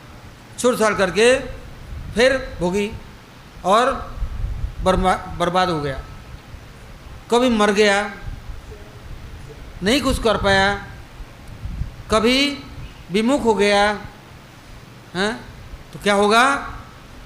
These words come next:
थोड़ा पालन किया था, किसी के साथ कभी तुलसी का परिक्रमा कर दी, कभी, हाँ, गिरिराज जी की परिक्रमा कर दी, कभी महाप्रसाद खा लिया,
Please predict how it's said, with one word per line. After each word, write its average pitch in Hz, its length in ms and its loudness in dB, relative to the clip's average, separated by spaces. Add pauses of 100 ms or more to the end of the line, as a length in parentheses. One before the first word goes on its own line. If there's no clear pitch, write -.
थोड़ा 285 180 6
पालन 247 340 4
किया 220 260 4
था, 143 340 0 (800)
किसी 240 200 0
के 247 80 4
साथ 226 180 4
कभी 220 380 2 (640)
तुलसी 208 280 0
का 202 100 4
परिक्रमा 190 360 -2
कर 190 180 2
दी, 196 240 -4 (880)
कभी, 226 380 4 (560)
हाँ, 170 380 -2 (1200)
गिरिराज 202 280 2
जी 202 60 0
की 202 60 4
परिक्रमा 196 360 0
कर 185 220 0
दी, 196 260 0 (640)
कभी 226 200 6
महाप्रसाद 208 580 2
खा 175 120 0
लिया, 190 460 4